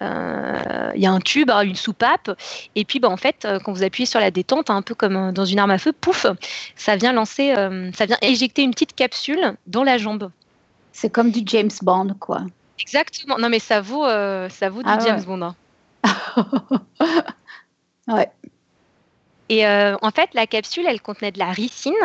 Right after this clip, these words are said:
Speaker 1: Et, euh, la capsule, elle était, alors c'était une capsule, euh, fermée, hein, solide,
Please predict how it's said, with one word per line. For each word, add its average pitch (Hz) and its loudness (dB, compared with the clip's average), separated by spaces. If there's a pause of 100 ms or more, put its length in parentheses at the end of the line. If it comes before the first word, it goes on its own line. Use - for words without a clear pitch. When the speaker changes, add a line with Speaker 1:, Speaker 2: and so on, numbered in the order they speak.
(460)
Speaker 1:
Et, - 0
euh, 104 -2 (160)
la 214 2
capsule, 233 0
elle 208 2
était, 202 2
alors - -2
c'était 202 -2
une 202 -2
capsule, 202 0
euh, 185 -2
fermée, 240 2
hein, 269 2
solide, 240 0